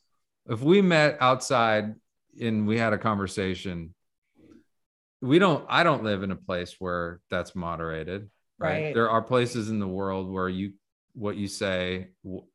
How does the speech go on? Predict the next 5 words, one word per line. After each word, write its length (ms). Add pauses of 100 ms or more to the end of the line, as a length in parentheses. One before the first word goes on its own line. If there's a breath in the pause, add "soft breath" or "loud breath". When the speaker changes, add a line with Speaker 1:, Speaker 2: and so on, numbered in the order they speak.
(160)
Speaker 1:
anywhere 760 (320)
could 220
technically 560
be 160
moderated. 760